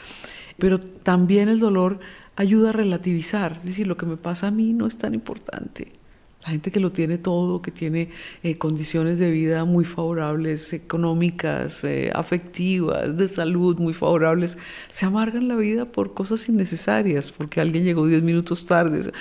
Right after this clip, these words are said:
todo eso yo lo relativizo, eso no es importante para mí. Para mí, en este momento, lo importante es que es la calidad de vida que podemos lograr los seres humanos,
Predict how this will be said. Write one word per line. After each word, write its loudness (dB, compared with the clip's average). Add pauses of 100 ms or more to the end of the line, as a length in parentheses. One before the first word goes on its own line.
(300)
todo 2
eso -4 (220)
yo 4
lo 0
relativizo, 0
eso -4
no 6
es 4
importante 2
para 0
mí. -2 (360)
Para 0
mí, 4
en 2
este 0
momento, 2
lo 2
importante 0 (380)
es 0
que 0
es -8
la -2
calidad 0
de 0
vida 2
que -6
podemos 0
lograr 0
los -4
seres -4
humanos, -4